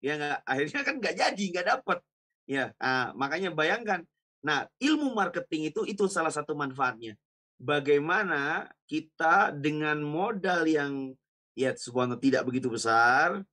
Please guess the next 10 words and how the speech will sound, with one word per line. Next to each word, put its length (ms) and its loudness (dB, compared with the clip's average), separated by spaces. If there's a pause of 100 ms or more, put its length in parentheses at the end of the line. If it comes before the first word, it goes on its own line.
ya, 240 -6 (320)
kita, 800 4
ya 240 -2
nggak, 240 -4
manfaatkan, 1040 2 (480)
ya, 160 0
kita 240 -2
targetkan 800 0 (480)
sesuai 480 2
dengan, 240 -2